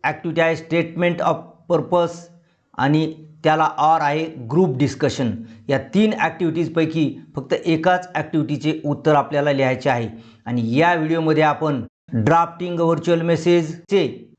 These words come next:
उत्तर लिहिणार आहोत. चला तर मग क्वेश्चन फोर ए पाहूयात. क्वेश्चन फोर ए मधील पहिला प्रश्न आहे drafting a virtual message.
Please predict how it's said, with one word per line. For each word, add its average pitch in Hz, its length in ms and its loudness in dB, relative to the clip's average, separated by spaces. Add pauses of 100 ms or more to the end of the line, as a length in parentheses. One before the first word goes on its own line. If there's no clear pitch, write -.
उत्तर 151 340 2
लिहिणार 143 380 2
आहोत. 131 240 0 (340)
चला 170 300 4
तर 160 120 0
मग 160 320 -2 (340)
क्वेश्चन 160 380 0 (320)
फोर 160 280 2 (240)
ए 190 220 4 (320)
पाहूयात. 160 360 4 (340)
क्वेश्चन 170 360 0
फोर 160 340 2 (220)
ए 196 240 4 (220)
मधील 160 380 -2
पहिला 175 360 2
प्रश्न 180 340 -4
आहे 156 440 0 (260)
drafting 160 680 0 (180)
a 156 120 2 (360)
virtual 151 600 0
message. 151 340 0